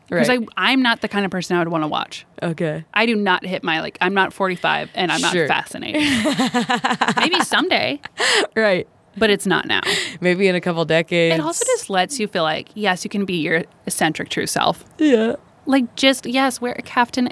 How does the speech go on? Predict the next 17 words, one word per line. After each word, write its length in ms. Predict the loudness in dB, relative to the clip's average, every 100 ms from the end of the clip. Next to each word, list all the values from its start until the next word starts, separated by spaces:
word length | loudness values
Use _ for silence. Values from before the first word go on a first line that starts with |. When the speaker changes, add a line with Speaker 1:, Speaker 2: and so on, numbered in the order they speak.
| 0
Speaker 1:
everywhere. 1200 | 0 -2 -2 -4 -2 0 2 2 2 0 -6 -8
Speaker 2:
<laughs> 60 | _ _ _ _ -10 -4 -2 -2 -2
I 200 | 0 2
actually 300 | 2 0 0 2
Speaker 1:
Wear 200 | 4 2
a 60 |
Speaker 2:
love 100 | 2
that. 80 | 0
Speaker 1:
caftan 340 | 0 0 -2
and, 120 | -2 -2
like, 220 | -2 -2
buy 200 | 0 2
many 220 | 2 2
horses, 640 | 2 2 0 0 -2 -2 -2
have 220 | 0 0
some 160 | 2 2
swans. 800 | 2 2 4 2 0 -4 -6 -12